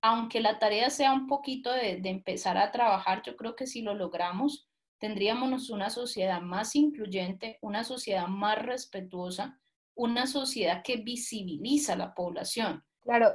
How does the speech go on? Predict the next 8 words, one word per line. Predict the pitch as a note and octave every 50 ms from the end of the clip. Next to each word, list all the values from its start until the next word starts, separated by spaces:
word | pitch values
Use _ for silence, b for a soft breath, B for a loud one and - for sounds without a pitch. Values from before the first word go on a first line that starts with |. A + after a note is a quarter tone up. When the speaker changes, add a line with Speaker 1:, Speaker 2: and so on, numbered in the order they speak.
| - -
Speaker 2:
y | B3+ C#4 D4
sobre | C4+ D4+ D4 C#4+ C#4+ C4 - A#3
esa | A#3+ A#3 B3 B3
misma | B3 B3+ C4 B3+ C4 C4 C4
línea, | C4+ C#4 C4+ B3+ B3 B3+ A#3+ A3
digamos | A3 B3+ B3+ B3 A#3 A#3+ A#3
que | - C4+
hace | B3 G#3 A3+ A3+